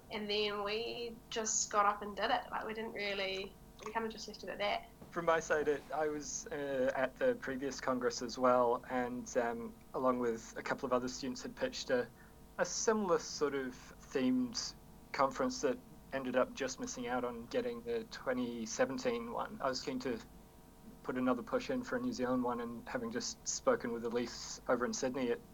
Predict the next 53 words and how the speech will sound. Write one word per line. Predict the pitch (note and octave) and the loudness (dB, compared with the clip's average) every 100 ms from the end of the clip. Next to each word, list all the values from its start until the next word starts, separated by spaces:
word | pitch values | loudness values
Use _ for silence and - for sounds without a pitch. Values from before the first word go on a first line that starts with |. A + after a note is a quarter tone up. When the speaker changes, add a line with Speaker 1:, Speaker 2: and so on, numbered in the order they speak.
| - | -10
Speaker 2:
it | A#2 | -6
just | B2 - | -4 -4
seemed | C3+ A#2+ | -4 -2
to | B2 | 0
really | A#2+ A2+ | 2 2
gel | A2 A2+ A#2 | 2 2 2
with | A#2 | 0
the | B2+ | -4
important | A2+ - B3+ - | 0 0 2 0
bits | A#2 - - - | -2 -2 -8 -6
of | C3 B2 | -6 -2
that | B2+ A#2 - | 2 2 2
previous | C3 B2+ D3+ - | 0 0 -2 0
pitch | A#2+ - - | -2 -2 -2
that | B2+ | 0
had | B2 | 2
interested | C3 D3 - B2+ | 0 -2 -4 -4
me. | C#3 G3+ - - - - - - | -4 -6 -8 -18 -20 -20 -4 2
There | B2+ | 2
seemed | - B2+ | 2 -6
to | B2+ | 0
be | B2 | 4
a | |
lot | B2 A#2 | 4 2
of | |
the | A2+ | -2
same | - C3 A#2 A2 | -2 -2 -2 -4
key | - A#2 | -4 -2
ideas | A2+ A#2 A#2+ A#2 - | -2 -2 -4 -6 -4
that | A#2 | -4
I | |
thought | A2+ - B2 B2 | -4 -2 -2 -2
were | A#2+ | -4
really | A#2+ A#2+ A#2+ B2+ | -2 -2 -2 2
worth | A#2+ A#2 - | 4 2 -6
pursuing, | - - B2 A#2+ | -6 0 0 0
and | A#2 A#2 | -2 0
when | C3 | 0
you | A#2+ | 2
said | - A2+ | 2 2
Christchurch, | - B2 A#2+ - A2+ C3 | 6 6 6 0 -2 -2
I | |
thought, | A2 A#2 A2+ | -2 -2 0
"Well, | A2+ G#2+ | -2 -2
yeah, | A#2 A2 | -2 0
that | A2 | 0
makes | G#2+ A2 - | 0 -4 -2
a | |
lot | A2+ A2 | 0 -2
of | G#2 | -4
sense, | - A#2 G#2+ - | -4 -4 -4 -4
doesn't | B2+ B2 | -4 -2
it?" | A2+ | -4